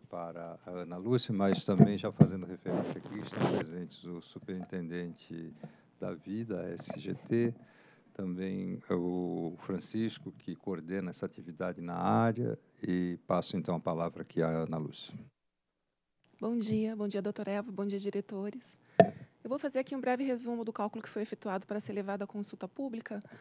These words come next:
Speaker 2: para a revisão tarifária periódica da R G E. A gente calculou aqui para chegar no efeito médio de seis vírgula zero três por cento,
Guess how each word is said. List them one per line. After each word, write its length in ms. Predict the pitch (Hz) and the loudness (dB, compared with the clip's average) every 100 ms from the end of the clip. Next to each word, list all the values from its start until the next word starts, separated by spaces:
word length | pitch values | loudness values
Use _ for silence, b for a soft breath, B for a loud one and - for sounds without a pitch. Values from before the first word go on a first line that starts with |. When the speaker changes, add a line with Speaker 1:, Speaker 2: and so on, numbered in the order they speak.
| B B | B B
Speaker 2:
para 100 | - | -2
a 40 | 240 | 2
revisão 280 | 226 233 226 | 2 2 -2
tarifária 420 | 226 240 220 220 | 0 -2 0 0
periódica 520 | 214 208 208 - 233 | 0 0 0 -2 -4
da 160 | 202 202 | -2 0
R 160 | 220 | -2
G 140 | 202 214 | -2 -2
E. 260 | 208 165 - _ _ _ _ _ - _ _ - B B B B - | -2 -6 -12 _ _ _ _ _ -20 _ _ -20 B B B B -2
A 60 | |
gente 200 | 233 226 | 0 2
calculou 380 | - 226 240 220 | 2 2 2 0
aqui 220 | 220 233 | 0 -4
para 100 | 247 | -4
chegar 240 | 254 233 220 | -4 -2 -2
no 80 | |
efeito 380 | 226 - 226 233 | -2 -2 -6 -4
médio 560 | 214 208 208 202 208 202 | -2 -2 -2 -2 -2 -2
de 120 | 208 | -4
seis 300 | - 220 202 | -2 -2 -2
vírgula 360 | 208 202 202 196 | -2 -2 -2 0
zero 240 | 202 202 | 0 -2
três 340 | - 202 196 | -4 -2 -2
por 160 | - 202 | -2 -2
cento, 520 | - 220 254 349 349 | -2 -2 -4 -6 -8